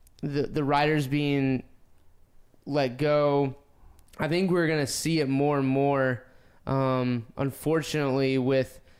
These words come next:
Snapchat, Instagram, like, and, and I'm gonna see it more and more. There's a lot of clients that I've had,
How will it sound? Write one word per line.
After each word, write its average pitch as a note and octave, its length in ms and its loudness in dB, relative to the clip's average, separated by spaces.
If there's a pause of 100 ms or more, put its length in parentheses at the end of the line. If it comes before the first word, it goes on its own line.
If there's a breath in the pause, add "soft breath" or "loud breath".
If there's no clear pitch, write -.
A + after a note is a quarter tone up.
Snapchat, C#3 840 -2
Instagram, C3 1000 -2 (400 loud breath)
like, B2 420 -2 (280 soft breath)
and, D3+ 280 -2
and D#3 140 0
I'm E3 260 2
gonna F#3+ 160 2
see D3+ 240 -2
it C#3+ 60 0
more C#3 220 2
and C#3 80 0
more. C3+ 160 0
There's D#3+ 220 0
a F#3 40 0
lot D3 220 2
of C#3+ 80 -2
clients D#3+ 400 -2
that D3 100 -2
I've C3+ 140 2
had, C3 540 2